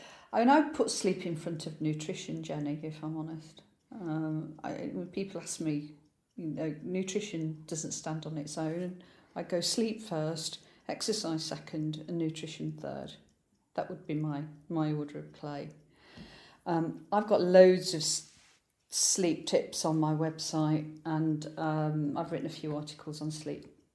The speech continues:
before for the B V. I, I, I used to be a poor sleeper. I trained myself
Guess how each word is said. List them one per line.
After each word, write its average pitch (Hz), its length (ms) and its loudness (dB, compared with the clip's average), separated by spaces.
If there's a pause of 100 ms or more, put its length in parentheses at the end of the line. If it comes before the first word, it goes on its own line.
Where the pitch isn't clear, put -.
before 156 360 -6
for 156 160 -10
the 151 100 -8
B 147 260 -6
V. 147 420 -6
I, 165 440 -2 (440)
I, 185 80 2
I - 20 -
used 185 300 0
to - 60 -6
be 160 100 -2
a 156 60 -2
poor 151 240 -6
sleeper. - 360 -6
I 165 40 -12
trained 165 440 -6
myself 156 580 -6